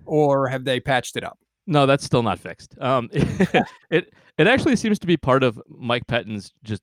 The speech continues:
Speaker 2: game plan. A-, and I do think there is some, some analytics underlying this, that running is just m-, less efficient generally, even when teams are good at it, for the most part.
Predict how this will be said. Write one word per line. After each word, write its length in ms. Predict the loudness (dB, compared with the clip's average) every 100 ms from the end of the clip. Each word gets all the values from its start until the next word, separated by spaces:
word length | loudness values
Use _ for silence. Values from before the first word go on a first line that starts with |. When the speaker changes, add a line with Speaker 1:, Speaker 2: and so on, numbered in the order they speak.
| _
Speaker 2:
game 260 | -10 -10
plan. 460 | -6 -4 -2 -4 -8 _ _ _
A-, 160 | -10 -4
and 260 | -2 -2 -4
I 60 | -2
do 140 | -2
think 180 | 0 -4
there 160 | 0 0
is 140 | -2
some, 260 | -6 -10 -12
some 180 | -16 -12
analytics 540 | -10 -8 -6 -6 -10 -12
underlying 680 | -8 -8 -8 -8 -8 -8
this, 300 | -6 -6 -8
that 240 | -8 -8 -4
running 280 | -4 -4 -6
is 100 | -6
just 320 | -8 -10 -16 _ _ _ _
m-, 160 | -6 -6 _
less 200 | 0 0
efficient 400 | -2 -2 -2 -2
generally, 520 | -2 0 0 -2 -4
even 180 | -6 -4
when 100 | -4
teams 220 | -4 -10 -6
are 160 | -4 -2
good 200 | 0 2
at 140 | 2
it, 120 | 0 -4 _
for 260 | 2 4
the 80 | 4
most 340 | 4 2 2 -4
part. 280 | -4 -4